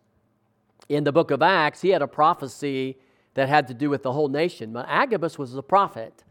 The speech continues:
right? And so he had a prophecy about a, a famine that was coming in the nation. And one time,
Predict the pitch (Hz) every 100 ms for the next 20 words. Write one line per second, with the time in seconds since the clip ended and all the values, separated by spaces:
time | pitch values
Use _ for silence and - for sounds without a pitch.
0 | _ _ 135 143 165 - _ _ 139 -
1 | 139 196 151 131 180 185 - 135 - 143
2 | 131 123 135 135 131 123 135 - 208 233
3 | 170 139 127 123 - 135 127 127 131 _
4 | _ _ _ _ _ _ _ _ _ _
5 | - 156 156 147 185 190 135 123 160 160
6 | 269 269 165 156